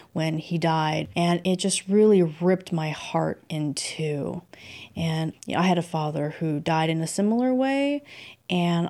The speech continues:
I just, I really empathized with the family. And, um,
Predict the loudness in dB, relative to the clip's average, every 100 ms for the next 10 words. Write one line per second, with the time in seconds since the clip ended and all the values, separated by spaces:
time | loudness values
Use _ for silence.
0 | -2 -2 0 -2 -4 -8 -12 -6 -4 -2
1 | 0 2 4 2 -2 -4 -6 -4 -4 -2
2 | -4 -6 -10 -6 -4 -4 -6 -8 -2 0
3 | 2 0 -2 -4 -8 -18 -18 -18 -20 -20
4 | _ -2 2 2 2 0 0 0 0 0
5 | 0 -2